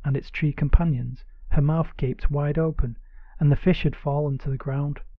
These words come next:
A puzzled expression contorted the old scruff's face. From the tops of the wandering trees emerged a bundle of branches, wrapped tightly around an old tin bathtub.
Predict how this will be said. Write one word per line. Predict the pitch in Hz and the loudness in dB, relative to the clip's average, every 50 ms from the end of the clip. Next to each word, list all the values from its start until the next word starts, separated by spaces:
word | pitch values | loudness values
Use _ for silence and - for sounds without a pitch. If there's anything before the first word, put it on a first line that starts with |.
| _ _ _ _ _ _ _ _ _ _ _ _ _ _ _ _ _ _ _ _ _ - - | _ _ _ _ _ _ _ _ _ _ _ _ _ _ _ _ _ _ _ _ _ -12 -8
A | - | -8
puzzled | 165 - 170 165 147 165 160 156 143 | 6 8 8 8 8 4 0 -2 -2
expression | 123 - - - - 165 160 - - 147 135 | -6 -8 -10 -6 -4 -4 -4 -4 -6 -8 -8
contorted | - 139 127 - - 147 143 147 147 - 139 - | -8 -8 -10 -8 -6 -4 -4 -4 -4 -6 -8 -8
the | - 131 | -8 -8
old | 131 127 123 - - | -8 -8 -10 -12 -14
scruff's | - - - 139 - - - | -16 -12 -10 -10 -10 -12 -14
face. | - - 131 127 127 - - - - - - - - - - - - - - - - - - - - - - - - _ _ - | -14 -12 -12 -12 -12 -14 -16 -20 -20 -20 -20 -20 -20 -20 -20 -20 -20 -20 -20 -20 -20 -20 -20 -20 -20 -20 -20 -20 -20 _ _ -12
From | - - 147 151 | -6 -2 0 0
the | 143 | 0
tops | - - 185 - - - | 0 0 -2 -2 -2 -8
of | - | -10
the | - 165 | -10 -8
wandering | 151 143 165 160 156 156 160 160 160 | -8 -6 -6 -6 -6 -6 -4 -6 -6
trees | - - 190 190 165 131 127 123 - - - - | -6 -4 -6 -4 -4 -6 -8 -10 -14 -18 -16 -8
emerged | - 143 139 143 143 139 - - | -4 -2 -2 -2 -2 -4 -6 -8
a | 135 | -8
bundle | - - 156 151 151 147 139 123 | -4 -2 -2 -2 -2 -4 -8 -10
of | - - | -6 -4
branches, | - 143 147 156 - - 156 139 - - - _ _ _ - - - - - - - - | -2 -2 -2 -2 -4 -6 -10 -10 -10 -12 -18 _ _ _ -20 -20 -20 -20 -20 -20 -8 -6
wrapped | 156 - - - - 240 | -6 -6 -6 -10 -12 -8
tightly | - - 175 185 - - - 139 123 - - - | -4 -4 -2 -4 -4 -6 -6 -8 -8 -8 -10 -10
around | 170 147 135 135 139 139 | -8 -6 -6 -4 -4 -4
an | 139 139 | -4 -4
old | 139 143 147 147 - | -4 -4 -6 -6 -6
tin | - - 151 143 139 | -4 -2 -2 -2 -2
bathtub. | - 151 147 - - - - 135 - - | -4 -4 -6 -6 -6 -4 -4 -4 -4 -4